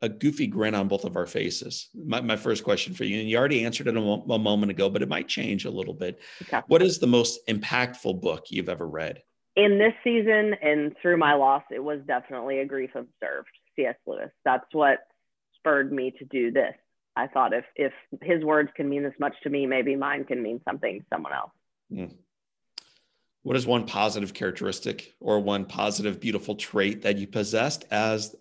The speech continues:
Speaker 1: a little girl that you wish you exhibited as brilliantly today?
Speaker 2: Oh, that's a great question.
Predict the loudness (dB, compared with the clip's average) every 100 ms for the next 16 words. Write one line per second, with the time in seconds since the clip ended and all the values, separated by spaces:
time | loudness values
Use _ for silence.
0 | -10 -4 0 0 0 -2 -4 -12 _ -20
1 | -20 _ _ _ 0 0 0 0 2 2
2 | 2 0 -2 0 0 2 0 0 -4 -2
3 | 0 2 2 -2 -6 -8 -6 -8 -8 _
4 | _ _ _ _ _ _ 0 4 6 4
5 | 0 -4 -2 -2 -2 -2 -2 -2 -4 -4